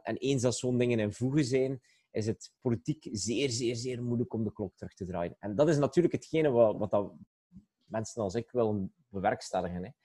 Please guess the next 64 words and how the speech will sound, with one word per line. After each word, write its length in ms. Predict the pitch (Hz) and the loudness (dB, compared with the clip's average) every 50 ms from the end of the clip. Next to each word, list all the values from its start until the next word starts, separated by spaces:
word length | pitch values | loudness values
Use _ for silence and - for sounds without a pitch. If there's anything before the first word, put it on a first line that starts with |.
| _ - - - - _ _ _ _ _ | _ -20 -20 -20 -20 _ _ _ _ _
Stel 260 | - - - 160 165 | -18 2 6 8 10
nu 100 | 180 180 | 10 10
bijvoorbeeld 340 | 170 147 127 139 165 170 170 | 8 8 6 6 6 6 6
dat 140 | - 147 - | 6 2 2
de 60 | - | 0
politiek 400 | 113 - 139 127 127 - 156 - | 0 2 2 2 2 0 -4 -4
morgen 320 | - 131 135 143 139 139 123 | 0 2 2 2 2 0 2
zou 180 | 120 120 117 | 2 4 4
zeggen, 380 | 98 123 127 127 156 151 151 - _ _ _ _ _ | 4 4 2 2 0 -4 -4 -8 _ _ _ _ _
hè, 160 | - 127 139 | -6 -4 -4
eh, 540 | 123 - - 104 104 104 104 104 104 104 101 - - | -2 0 2 4 6 8 8 8 8 6 4 2 -2
we 140 | 123 110 117 | -2 -2 0
gaan, 360 | 101 127 123 123 123 123 120 | 4 6 8 8 8 8 8
ehm, 380 | 113 113 113 113 110 113 - 107 | 8 8 8 8 6 2 2 4
ja, 260 | 113 113 117 113 - | 6 6 8 6 6
eh, 220 | 104 104 101 101 92 | 4 2 2 0 0
nu, 160 | - 120 117 123 | 0 -2 -2 0
nu 160 | 127 120 127 | 0 2 2
heb 160 | 127 131 - | 2 2 2
je 100 | 127 123 | 2 2
minimum 380 | 120 135 143 143 135 131 120 98 | 2 4 4 4 2 2 0 0
vier 280 | 95 120 127 143 127 | 0 0 2 2 4
weken 320 | 120 131 127 127 - 120 113 | 4 2 0 0 -2 -2 -2
betaald 380 | 110 107 - 117 113 113 - | -2 2 4 4 4 4 2
verlof. 500 | - - 101 101 120 147 151 - - - _ _ _ _ _ _ _ _ _ _ _ _ _ | -2 -4 0 0 0 0 0 -4 -14 -20 _ _ _ _ _ _ _ _ _ _ _ _ _
Ehm, 560 | - 98 98 101 101 101 101 101 98 104 107 - | -2 2 4 6 6 8 8 6 6 4 -2 -4
en 160 | - 107 113 107 | -4 -2 -2 -2
dat 100 | 110 - | -2 -6
de 80 | 101 | -6
politiek 340 | 90 - 107 101 - 110 - | -4 -4 -4 -4 -4 -8 -4
zegt: 240 | - - 123 - - | -4 -2 -2 -2 -4
ja, 100 | - - | -2 0
eigenlijk 340 | 101 117 113 107 107 107 92 | 2 2 2 2 0 -2 -2
die 100 | 98 117 | 0 2
vier 160 | 143 117 117 | 2 4 4
weken, 440 | 117 131 127 - - 120 117 - _ _ _ _ _ _ | 4 2 2 2 0 -2 -2 -4 _ _ _ _ _ _
niet 220 | - 120 131 - | -4 -4 -2 0
iedereen 300 | 143 147 135 131 135 127 | 0 0 2 4 4 4
heeft 240 | 127 131 127 123 - | 4 2 0 0 0
daar 160 | - 98 95 | -2 -2 0
nood 280 | 107 113 131 139 - - | 0 0 0 0 -2 -2
aan. 320 | 110 117 117 120 120 113 - | 0 2 2 2 0 -2 -4
Ja, 100 | - 110 | -4 -4
als 200 | 104 104 - - | -4 -4 -4 -4
je 80 | - 104 | -2 -2
jong 180 | 110 127 120 | 0 0 0
bent 180 | 107 117 117 113 | 0 0 0 0
en 80 | - | -2
je 60 | 98 101 | -4 -4
hebt 180 | 107 - - | -6 -6 -6
geen 160 | - - 92 | -8 -10 -6
kinderen 360 | - - 127 131 120 117 117 113 | -4 -2 -2 0 -2 -2 -2 -2
en 120 | 104 98 | -4 -4
je 80 | 101 90 | -4 -4
bent 200 | 95 101 95 - | -4 -4 -4 -4
gezond, 420 | - 98 90 - 117 120 - - _ | -8 -6 -4 -2 -4 -4 -6 -10 _
is 160 | - 104 90 | -12 -10 -8
dat 140 | 101 101 90 | -6 -4 -2
eigenlijk 180 | 104 104 107 | -2 -2 -2
niet 80 | 87 104 | -4 -6
een 60 | 101 | -6
beetje 200 | 90 95 - - | -6 -8 -12 -14
te 120 | - - 82 | -14 -14 -6
veel. 340 | - 117 123 127 127 127 | -2 2 2 2 2 -2